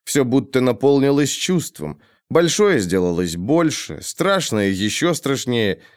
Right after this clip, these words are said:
мелкое ещё ничтожней. Барс живой, но сжавшийся до размеров щенка, выкатился из-под ног страуса и бросился бежать. А Фури вырос, как слон, как искровый тягач.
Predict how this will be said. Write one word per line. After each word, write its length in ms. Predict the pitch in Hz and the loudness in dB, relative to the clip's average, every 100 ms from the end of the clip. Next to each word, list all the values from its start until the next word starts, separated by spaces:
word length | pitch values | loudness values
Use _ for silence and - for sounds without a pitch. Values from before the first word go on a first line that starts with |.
| _ | _
мелкое 600 | 170 202 185 156 156 117 | 0 2 2 2 2 2
ещё 380 | 95 113 110 120 | 2 0 0 0
ничтожней. 720 | 113 107 - 90 80 80 80 - _ _ _ | 0 -2 -4 -4 -4 -6 -8 -12 _ _ _
Барс 340 | 92 110 104 95 | 0 2 2 -2
живой, 680 | 95 113 120 156 117 80 | -2 0 2 2 2 0
но 200 | 78 87 | -2 -4
сжавшийся 640 | 82 85 117 117 117 107 107 | -4 -2 0 0 -2 -2 0
до 100 | 107 | 0
размеров 420 | 98 117 117 104 | 0 0 0 0
щенка, 560 | - 123 123 - 165 - _ _ | -2 -2 0 0 0 -2 _ _
выкатился 600 | 156 202 190 185 170 170 | 2 4 4 4 4 2
из-под 340 | 160 - 147 | 0 2 2
ног 200 | 151 143 | 2 0
страуса 500 | - 147 165 151 - | -2 0 2 2 2
и 60 | 135 | 0
бросился 520 | 117 131 120 107 104 | 2 0 0 -2 -2
бежать. 440 | 98 85 73 69 _ _ _ - | -2 -4 -6 -14 _ _ _ -4
А 140 | 92 | -2
Фури 380 | - 151 165 113 | 0 0 2 2
вырос, 520 | 95 131 175 117 - | 0 0 2 0 -2
как 200 | - 95 | -4 -4
слон, 540 | - 131 156 110 78 | -4 0 2 0 -2
как 200 | - 139 | -2 0
искровый 460 | 202 202 - 190 185 | 2 0 0 0 0
тягач. 540 | 180 175 156 98 80 | 0 0 2 0 -4